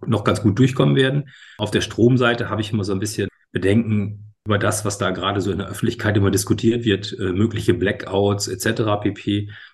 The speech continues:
Da werden Szenarien gemalt, die die Leute stark verunsichern. Und ich sehe an keiner Stelle in irgendeiner Weise dass wir hier einen großflächigen europaweiten Blackout bekommen. Vielleicht mal einen kurzfristigen Stromausfall, so wie wir es in der Vergangenheit auch immer mal hatten, wenn eine Freileitung reißt oder ein Erdkabel kaputt ist.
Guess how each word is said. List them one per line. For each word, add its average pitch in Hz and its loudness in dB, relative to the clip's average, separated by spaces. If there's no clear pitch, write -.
Da 90 0
werden 101 6
Szenarien 104 4
gemalt, 101 2
die 101 4
die 98 4
Leute 110 4
stark 113 2
verunsichern. 127 2
Und 95 -2
ich - -6
sehe 104 4
an 95 -2
keiner 101 0
Stelle 98 -2
in 101 0
irgendeiner 95 4
Weise 95 0
dass 101 2
wir 98 8
hier 98 10
einen 98 8
großflächigen 101 6
europaweiten 92 2
Blackout 87 0
bekommen. 80 -6
Vielleicht 104 0
mal 98 4
einen 95 0
kurzfristigen 101 2
Stromausfall, 113 2
so 113 6
wie 117 10
wir 107 -2
es 101 0
in 110 2
der 104 2
Vergangenheit 107 0
auch - -2
immer 127 4
mal 117 2
hatten, 123 -2
wenn 113 0
eine 110 0
Freileitung 110 0
reißt 110 -2
oder 110 0
ein 107 -2
Erdkabel 110 -2
kaputt 113 -4
ist. 110 -6